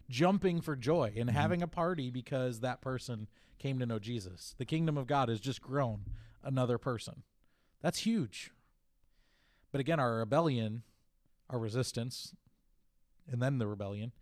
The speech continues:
Speaker 1: leads us to worry more about ourselves and what we're not getting or what we're not,
Speaker 2: Mm-hmm.
Speaker 1: what's not being provided to us.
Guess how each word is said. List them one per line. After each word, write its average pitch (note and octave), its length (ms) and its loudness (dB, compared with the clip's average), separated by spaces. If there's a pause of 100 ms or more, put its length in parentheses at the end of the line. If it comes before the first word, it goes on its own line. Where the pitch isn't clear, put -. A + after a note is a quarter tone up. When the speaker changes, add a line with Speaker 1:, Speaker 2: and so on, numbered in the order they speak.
(680)
Speaker 1:
leads C3+ 240 2
us C#3 120 0
to C3 100 -2
worry A#2 240 2
more A#2 160 2
about G#2+ 240 2
ourselves G#2+ 560 -4
and A2 80 0
what A2 160 -2
we're B2 140 0
not A2+ 260 2
getting G#2 300 -4
or G2+ 80 -4
what G#2+ 160 -2
we're A#2+ 140 -2
not, A2 260 0
Speaker 2:
Mm-hmm. - 240 -8
Speaker 1:
what's B2+ 160 -2
not A#2+ 180 0
being A2+ 160 -4
provided G#2 580 0
to - 120 -6
us. - 400 -14